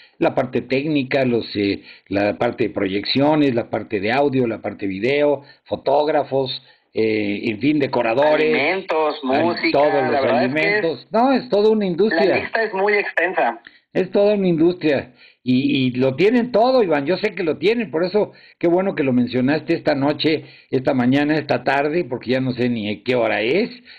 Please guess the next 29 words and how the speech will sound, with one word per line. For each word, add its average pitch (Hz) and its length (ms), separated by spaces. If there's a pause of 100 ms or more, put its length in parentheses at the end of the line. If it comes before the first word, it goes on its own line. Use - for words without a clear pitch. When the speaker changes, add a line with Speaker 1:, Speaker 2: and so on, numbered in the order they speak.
(120)
Speaker 1:
y 123 200
estamos 165 420
aquí 143 260
en 202 220
podcast 226 420
compartiéndolo 190 680
con 143 180
todos 185 180
nuestros 147 240
amigos 151 380 (320)
para 147 220
que 131 100
sepan 160 380
lo 131 80
que 120 100
pueden 147 320
disfrutar 127 520
y - 20
lo 127 100
que 104 80
pueden 123 240
hacer. 107 320 (220)
No 185 160
solo 190 300
las 156 200
empresas, 185 540
que 131 100
por 123 180
supuesto 135 540